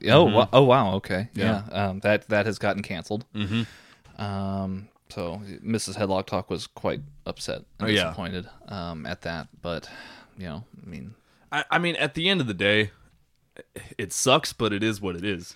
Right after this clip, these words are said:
Speaker 2: You know, we, we have to take steps to protect people. And yeah, I would love to go to that concert. You guys would love to go to Aladdin, but it is what it is.
Speaker 1: Yeah.
Speaker 2: You know, uh, a-, and I don't think that, uh,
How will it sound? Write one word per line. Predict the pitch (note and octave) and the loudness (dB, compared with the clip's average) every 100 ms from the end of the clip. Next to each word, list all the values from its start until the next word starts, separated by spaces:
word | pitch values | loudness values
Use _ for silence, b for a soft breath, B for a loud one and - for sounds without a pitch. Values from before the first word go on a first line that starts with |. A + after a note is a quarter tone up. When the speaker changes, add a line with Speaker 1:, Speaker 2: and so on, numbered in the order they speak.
| - | -8
Speaker 2:
You | G#2 | -4
know, | F#2 F2+ | -2 0
we, | F#2+ - | -2 -2
we | G2+ F#2+ | 0 2
have | A2+ B2 | 2 2
to | A#2 | -2
take | G2 G#2 G2+ - | -2 2 2 0
steps | - - F#2+ F#2 - - b b b | -8 -2 0 -2 -8 -16 b b b
to | A#2 | -4
protect | G#2+ C3+ G3+ - | -2 -4 -4 -4
people. | - E2 - - _ | -8 -8 -10 -16 _
And | G2 G2 F#2+ F2 b b b b - _ _ - | -4 -2 -4 -6 b b b b -20 _ _ -8
yeah, | D#3+ G3 G2 - _ _ | 0 4 2 0 _ _
I | - F#2 | -4 0
would | G#2 | 2
love | G#2 A2 | 4 4
to | G#2+ | 4
go | A#2+ | 4
to | B2 | 4
that | B2 | 2
concert. | C#3 E3 - F2+ - - | 2 0 0 -4 -4 -8
You | G2+ | -4
guys | G#2 G#2+ G#2 | 2 2 2
would | A2 | 2
love | G#2+ G2+ | 2 2
to | |
go | G2+ G#2+ | 2 4
to | A2+ | 4
Aladdin, | A2 A2+ D#3+ F#2 E2 _ | 4 2 2 0 -4 _
but | A2 G2+ | 0 0
it | G2+ G#2 | 0 2
is | G#2 G#2 | 2 2
what | G#2+ G2+ | 0 2
it | |
is. | G#2 G#2+ G#2+ | 0 -2 -4
Speaker 1:
Yeah. | F#2+ F2 - | -10 -12 -14
Speaker 2:
You | - G2 | -8 -4
know, | F#2 F#2+ - B B B B | -4 -6 -8 B B B B
uh, | - F#2+ F2 E2+ - | -6 -4 -4 -6 -4
a-, | G2+ F#2+ - | -2 -2 -2
and | F#2 | -2
I | F#2 | 0
don't | F#2+ G2+ - | 2 2 2
think | - G2 F#2 - - b b b | -2 0 -2 -8 -18 b b b
that, | G2 F2+ F2 E2 - _ - | -6 -4 -6 -10 -14 _ -8
uh, | F#2+ E2 C2 A#1 | -6 -6 -8 -10